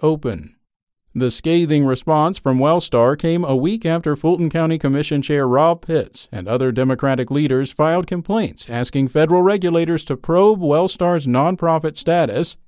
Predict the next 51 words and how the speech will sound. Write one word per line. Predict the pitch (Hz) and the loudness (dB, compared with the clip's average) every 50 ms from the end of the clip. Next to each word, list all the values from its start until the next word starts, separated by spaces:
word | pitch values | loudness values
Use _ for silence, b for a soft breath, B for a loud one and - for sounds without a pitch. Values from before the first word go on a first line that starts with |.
| _ - - | _ -10 -8
and | 120 117 | -6 -4
investigate | 131 139 123 165 190 196 - - 185 160 135 123 131 - - | -4 -2 0 0 0 0 0 -4 -6 -4 -4 -4 -4 -2 -2
whether | 135 131 131 143 156 | 0 0 2 2 0
it | 170 156 | 0 0
violated | 139 127 120 117 117 113 117 117 131 156 147 | -2 0 0 0 0 0 0 0 -2 -4 -6
civil | - - 123 110 120 147 | -4 -4 -4 -2 0 0
rights | 135 113 101 104 - - | 0 0 -2 -4 -8 -10
protections. | - - 143 131 - 156 151 151 - - 127 110 90 85 82 - _ _ _ _ _ _ _ _ _ _ _ - | -6 -4 -4 -2 -2 -4 -4 -4 -4 -4 -4 -4 -4 -8 -12 -18 _ _ _ _ _ _ _ _ _ _ _ -4
In | - 135 139 143 | -2 0 2 2
its | 143 135 135 | 0 -2 -4
sharpest | - - - 185 185 196 190 - 180 160 - | -6 -2 0 2 2 2 2 2 0 0 0
response | - 170 151 - - 165 170 170 165 - | -4 -4 -4 -2 0 0 0 0 0 0
yet | 180 185 196 185 - | 0 0 0 0 0
to | - 156 | -2 -2
the | 147 | 0
backlash, | 139 156 156 160 175 170 147 139 135 139 147 151 - | 2 2 2 2 2 2 2 2 4 4 2 0 0
Wellstar | 143 143 160 185 180 - 175 160 170 165 | 0 2 2 0 0 2 2 2 2 2
said | - 175 170 160 | 0 -2 0 0
its | 165 151 - | -2 0 0
effort | 151 160 165 175 160 - | 0 0 0 -2 -6 -4
to | - 135 | -6 -4
find | - 156 147 147 147 143 139 | -2 0 0 0 0 0 0
another | - 139 135 135 143 180 196 208 208 | 0 0 2 2 2 2 2 0 -2
health | 175 202 196 202 196 | -2 -2 -4 -4 -4
system | - - 190 185 - - 170 160 | -2 -4 -4 -4 -2 -4 -4 -4
partner | - - 165 170 180 185 185 180 | -2 -2 -2 -2 0 -2 -2 -2
and | 165 143 135 127 | 0 0 0 2
work | 127 147 180 185 - | 2 0 0 0 -2
with | 135 123 127 | -4 -4 0
government | 127 143 160 175 175 170 160 147 | 0 0 0 0 -2 -2 -2 -4
officials | - - 165 156 - 165 151 | -2 -4 -4 -4 -4 -6 -4
to | - 139 | -4 -6
find | 120 - 143 143 151 139 | -4 -2 -2 -2 -2 -2
a | 127 | -2
solution | - 120 107 123 170 214 185 - - 95 92 110 120 _ | -2 -2 -2 0 0 0 -2 -2 -4 -6 -6 -6 -10 _
started | - - - 185 196 220 226 240 | -10 -4 0 2 2 2 2 0
more | 220 196 196 202 202 | -2 -2 -2 -2 -2
than | 175 170 156 | -2 -4 -4
two | 143 - - 226 247 | -4 -4 -4 -4 -4
years | 233 202 208 196 135 110 110 - | -2 -2 -2 -2 -2 -4 -4 -4
before | 151 143 - - 147 165 | -6 -4 0 0 2 2
it | 196 226 | 2 2
announced | 240 202 143 117 113 131 139 - | 0 0 0 0 -2 -2 -4 -6
it | - 131 | -6 -2
would | 139 143 135 | -2 -2 -2
shut | - - 165 185 - | 0 -2 -2 -2 0
down | - 123 110 110 113 | -2 -2 -2 0 0
the | 131 139 | 0 -2
Atlanta | - - 120 113 110 113 123 | -2 -2 -4 -4 -2 -2 -2
Medical | 139 143 151 160 151 - 151 139 | 0 0 -2 -2 -2 -2 -4 -4
Center. | - 131 113 98 82 - - | -2 -4 -4 -4 -6 -10 -18